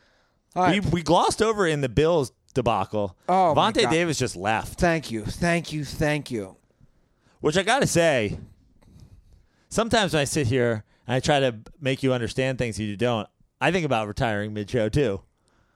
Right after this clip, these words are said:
Speaker 2: Just like, "That's it. I can't do this anymore." I mean, Vontae Davis just walked away. Apparently, he didn't, like, he didn't really retire. He just left.
Speaker 1: He was in street clothes walking out the stadium.
Speaker 2: Yeah.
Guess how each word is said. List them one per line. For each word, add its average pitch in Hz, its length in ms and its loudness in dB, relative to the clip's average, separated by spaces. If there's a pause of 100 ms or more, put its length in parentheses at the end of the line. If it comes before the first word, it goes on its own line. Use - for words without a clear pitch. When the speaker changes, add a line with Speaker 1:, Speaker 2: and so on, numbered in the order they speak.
(280)
Speaker 2:
Just 139 140 -4
like, 135 220 -2
"That's 190 220 2
it. 147 220 0
I 151 60 -4
can't 156 220 -2
do 143 80 2
this 120 100 0
anymore." 120 440 -2 (1300)
I 151 80 -4
mean, 170 120 0
Vontae 226 300 2
Davis 170 220 0
just 147 180 -2 (100)
walked 123 580 0
away. 117 220 0 (560)
Apparently, 415 440 2
he 180 100 0
didn't, 226 220 -2
like, 170 180 2 (580)
he 214 80 -2
didn't 370 120 -2
really 254 140 2
retire. 165 360 2
He 151 80 0
just 175 200 0
left. 135 480 0 (720)
Speaker 1:
He 151 100 -8
was 208 160 0
in 220 100 -2
street 208 300 -2
clothes 175 260 0
walking 160 360 0
out 147 160 -2
the 139 80 -2
stadium. 131 320 -2
Speaker 2:
Yeah. 147 200 0